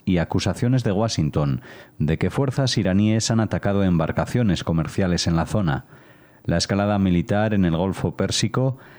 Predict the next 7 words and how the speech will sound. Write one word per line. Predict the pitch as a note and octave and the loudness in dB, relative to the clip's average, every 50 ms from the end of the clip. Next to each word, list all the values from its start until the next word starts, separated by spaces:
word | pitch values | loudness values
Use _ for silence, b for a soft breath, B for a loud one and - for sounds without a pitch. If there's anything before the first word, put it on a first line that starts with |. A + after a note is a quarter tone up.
| B B B | B B B
ha | B E2+ F2+ G#2+ | B 0 0 0
alcanzado | B2 C3 B2+ C3+ B2+ A#2 - C3 B2 A#2+ B2 | 0 0 0 0 0 0 0 0 0 0 2
una | B2 B2 A#2+ A#2 A2 | 2 2 2 2 2
gravedad | G#2 F#2+ E2+ D#2+ E2 E2+ F2+ G#2+ G2+ - - | 0 0 0 0 0 0 0 -2 -2 -2 -4
crítica | - - F#2 G2+ - A#2 G#2+ - - A#2+ A#2+ A#2+ A#2+ | -2 0 0 0 2 0 -2 0 0 0 0 0 -2
tras | - G2 E2+ D#2+ - - | -2 -2 0 0 -2 -2
confirmarse | - F#2 F2 D#2+ - - F2+ F2+ G2 A2+ B2 B2 - - C#3+ C#3+ C#3+ D3 - - | -2 -2 -2 -2 0 0 0 2 2 2 2 0 -2 -2 0 0 2 0 0 -2